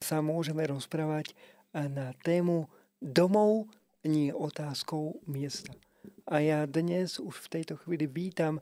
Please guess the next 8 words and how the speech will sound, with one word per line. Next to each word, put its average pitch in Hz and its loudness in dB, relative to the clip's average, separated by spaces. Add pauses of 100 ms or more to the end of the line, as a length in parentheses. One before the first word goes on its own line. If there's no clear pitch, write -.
(360)
mojich 180 0 (240)
vzácnych 160 -4
hostí, 175 -2
ktorými 180 0
sú 156 4 (560)
bratislavský 190 4
pomocný 190 0
biskup 165 0